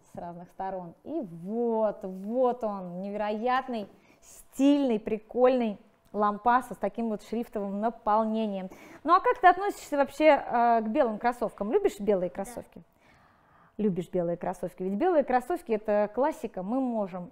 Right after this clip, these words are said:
Speaker 1: и со спорт, э, да, спортивными какими-то вещами надевать, и даже с платьем, потому что они действительно здорово смотрятся. Здесь у нас, давай, э, чуть-чуть поднимем брючки, да, покажем, как работает у нас.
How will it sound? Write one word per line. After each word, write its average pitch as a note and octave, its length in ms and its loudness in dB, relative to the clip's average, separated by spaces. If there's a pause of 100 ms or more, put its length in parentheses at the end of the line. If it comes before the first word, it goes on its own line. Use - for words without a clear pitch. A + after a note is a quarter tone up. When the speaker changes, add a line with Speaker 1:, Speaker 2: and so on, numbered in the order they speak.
Speaker 1:
и B3 180 -2 (120)
со F3+ 120 -2 (140)
спорт, - 640 4 (320)
э, A3 800 4
да, B3+ 240 4
спортивными C4+ 640 -4
какими-то A#3+ 440 -4
вещами A3 440 -2
надевать, G#3 580 -2 (180)
и D4+ 340 0
даже A#3 360 2
с - 160 -16
платьем, A3+ 460 4
потому G3 200 -8
что - 120 -10
они A3+ 120 -2
действительно G#3+ 540 -10 (500)
здорово A3+ 500 0 (120)
смотрятся. A#3 500 -8
Здесь E4 460 -4
у D#4+ 40 -6
нас, A3 240 -6
давай, A#3+ 240 -6 (280)
э, G3+ 140 -14
чуть-чуть - 300 -14
поднимем G#3+ 460 -8 (1120)
брючки, A3+ 480 -6
да, G3+ 240 -8
покажем, G#3 560 -8
как G#3 240 -10
работает F#3+ 520 -10
у G3 60 -8
нас. F#3 340 -12